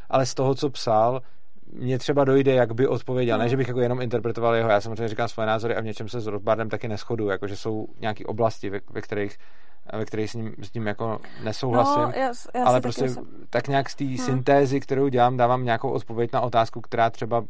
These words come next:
Speaker 1: jako nemusela takhle padnout a, a tak, no.
Speaker 2: Hmm. A pak taky, co se týče nějakých těch aplikací, já mám za to, že Rothbard, on úplně,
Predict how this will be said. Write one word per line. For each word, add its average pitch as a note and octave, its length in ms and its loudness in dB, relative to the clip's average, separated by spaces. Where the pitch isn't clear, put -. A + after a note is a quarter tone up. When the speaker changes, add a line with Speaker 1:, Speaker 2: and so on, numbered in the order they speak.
Speaker 1:
jako - 200 -6
nemusela A2+ 380 2
takhle A2 240 0
padnout A2 480 0
a, A2 220 2
a - 100 -8
tak, F#2 220 0
no. C4 60 -8
Speaker 2:
Hmm. B3+ 180 -8
A - 60 -2
pak C4+ 160 2
taky, C#4+ 200 -4
co C#4+ 100 -6
se C#4 120 -6
týče C#4+ 240 -6
nějakých C#4 300 -2
těch C#4+ 140 -8
aplikací, C#4+ 460 -6
já G3+ 80 -2
mám A3+ 140 -4
za A3+ 100 -8
to, C4 100 -6
že D4 140 -4
Rothbard, A#3 440 -2
on A#3+ 200 -4
úplně, B3+ 680 -2